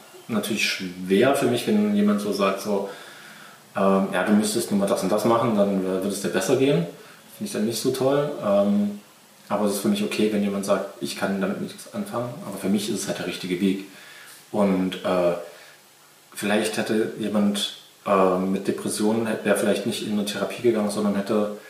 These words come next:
vielleicht in einer Yogastunde, in einem Yoga-Unterricht mit einmal die, die Ruhe gefunden und den Abstand und es hätte ihm geholfen. Und wenn das super ist, ja, dann ist das deine Therapie.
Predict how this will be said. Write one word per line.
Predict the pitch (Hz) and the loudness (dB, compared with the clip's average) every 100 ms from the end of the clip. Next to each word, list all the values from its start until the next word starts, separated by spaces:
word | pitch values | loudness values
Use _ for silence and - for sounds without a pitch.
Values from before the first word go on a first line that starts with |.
| - - - - - _ - | -20 -20 -20 -20 -20 _ -18
vielleicht | - 101 - | -8 -8 -6
in | 117 107 | -2 0
einer | 104 104 - | 2 0 -4
Yogastunde, | 101 139 - - - 95 107 | 2 4 4 2 0 0 0
in | 101 | 0
einem | 95 | 0
Yoga-Unterricht | 104 143 - 101 - - - | 4 4 4 2 -2 -4 -6
mit | 104 | -4
einmal | 104 101 95 | -2 0 -2
die, | 95 90 | -2 -4
die | 87 | -4
Ruhe | 87 127 123 | 2 4 4
gefunden | 104 - 101 101 92 | 2 -2 -4 -4 -4
und | 92 | -6
den | 90 | -6
Abstand | 104 - 101 120 - - - - | -6 -2 0 -2 -4 -14 -20 -10
und | 101 | -6
es | 101 | -4
hätte | - | -2
ihm | 104 | -2
geholfen. | 98 98 98 92 85 - 101 | -2 -2 -4 -6 -10 -12 -6
Und | |
wenn | 98 | -2
das | 101 - | 0 0
super | - - 143 | 0 0 -2
ist, | 170 - - - - - - - - - - - | -2 -6 -12 -20 -20 -20 -20 -20 -20 -20 -10 -4
ja, | |
dann | 104 - | -2 -2
ist | - | -2
das | 104 | -2
deine | 104 95 | 0 0
Therapie. | - - - 127 | -2 -4 -4 -4